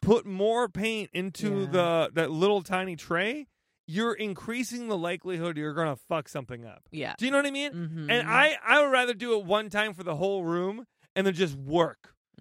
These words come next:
Speaker 1: Is it
Speaker 2: Mm-hmm.
Speaker 1: gonna cost a little more to get a bucket that has wheels on it or, like, a, a scooter or whatever you use, whatever system you have with it? Yeah, probably, but it's gonna make your life a whole lot of
Speaker 2: Especially if
Speaker 1: goddamn
Speaker 2: you're doing
Speaker 1: easier.
Speaker 2: the whole house.
Speaker 1: Yeah, I highly recommend it. Now,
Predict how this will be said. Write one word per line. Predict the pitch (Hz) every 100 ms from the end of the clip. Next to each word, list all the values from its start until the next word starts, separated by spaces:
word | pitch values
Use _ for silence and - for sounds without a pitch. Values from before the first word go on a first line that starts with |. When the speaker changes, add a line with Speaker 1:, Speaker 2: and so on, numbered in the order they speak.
| 165
Speaker 1:
Is | 208 220
it | 254
Speaker 2:
Mm-hmm. |
Speaker 1:
gonna | 254 247
cost | - 240 233
a | 247
little | 247 247
more | 240 247
to | 233
get | 214
a | -
bucket | 151 202 - 190
that | 190
has | 180 185 160
wheels | 190 202 185
on | 202
it | 202
or, | 175 165 156
like, | 160 147
a, | 151 139
a | -
scooter | 139 - 185 196 190 190
or | 170
whatever | 165 165 170 170
you | 156 147
use, | 139 156 156
whatever | 139 160 156
system | 139 160 - 151
you | 139
have | 139 139
with | 165 185
it? | 202 202 _ _ -
Yeah, | 180 196
probably, | 175 185 196 170 175 202
but | 147
it's | 139 -
gonna | 175
make | 160 156
your | 151
life | 160 135
a |
whole | 131 156
lot | 151 147
of | 135
Speaker 2:
Especially | 208
if | 269
Speaker 1:
goddamn | 165
Speaker 2:
you're | 135
doing | 156
Speaker 1:
easier. | 143
Speaker 2:
the |
whole | 139 151
house. | 147 156 139 143 -
Speaker 1:
Yeah, | 147 170 131
I | - 147
highly | 147 156 175 160
recommend | 135 131 127 123 110
it. | - -
Now, | 160 180 180